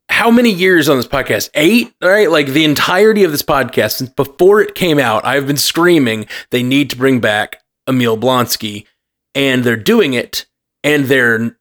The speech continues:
they're going to let him return from Abomination shape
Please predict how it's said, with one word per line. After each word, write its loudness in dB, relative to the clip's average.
they're 0
going 2
to -2
let 2
him -2
return -2
from -2
Abomination -2
shape -6